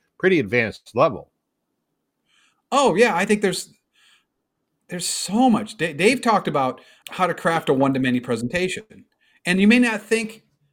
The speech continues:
Speaker 2: that's something you want to do. You know, copywriters may not in-, immediately think about that, but it's such a valuable s-, skill to have and arrow in your toolkit. I mean, I kind of approached this, I wanted to have,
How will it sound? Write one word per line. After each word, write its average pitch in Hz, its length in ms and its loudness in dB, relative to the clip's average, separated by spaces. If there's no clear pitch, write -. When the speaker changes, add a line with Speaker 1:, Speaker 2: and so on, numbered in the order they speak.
Speaker 2:
that's 185 220 -6
something 180 260 -4
you 170 60 -6
want 156 180 -2
to 143 40 0
do. 185 300 -2
You 180 100 -6
know, 151 140 0
copywriters 175 460 -2
may 156 140 -2
not 143 160 -2
in-, 127 180 -2
immediately 156 600 2
think 120 180 -6
about 107 300 -4
that, 107 320 -6
but 139 320 0
it's 165 200 -2
such 233 440 2
a 170 40 4
valuable 147 600 -2
s-, - 280 -6
skill 185 520 -2
to 131 120 -4
have 175 880 -6
and 139 400 -2
arrow 180 320 4
in 131 100 2
your 123 120 0
toolkit. 214 560 -2
I 190 80 -2
mean, 214 140 4
I 277 140 0
kind 269 240 -2
of 185 80 -6
approached 220 300 -2
this, - 100 -16
I 170 100 -2
wanted 240 300 -2
to 175 60 -4
have, 170 220 -4